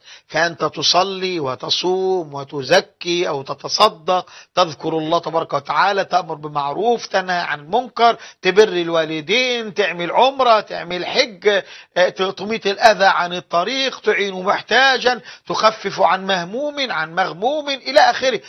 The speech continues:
كل الطاعات التي تؤدي، هذه الطاعات التي توالي فعلها، أنت تتوا-، توالي فعل الطاعات،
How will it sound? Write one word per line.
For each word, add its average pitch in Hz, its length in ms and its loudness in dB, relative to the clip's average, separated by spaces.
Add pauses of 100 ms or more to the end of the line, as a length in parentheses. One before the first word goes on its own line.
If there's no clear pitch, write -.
(160)
كل 330 320 2
الطاعات 233 560 2
التي 185 280 -2
تؤدي، 151 440 -6
هذه 240 400 4
الطاعات 190 540 2 (320)
التي 175 360 -2
توالي 214 1000 2
فعلها، 165 640 0 (260)
أنت 170 260 -2
تتوا-، 165 680 2 (240)
توالي 233 580 4
فعل 233 320 4
الطاعات، 151 580 0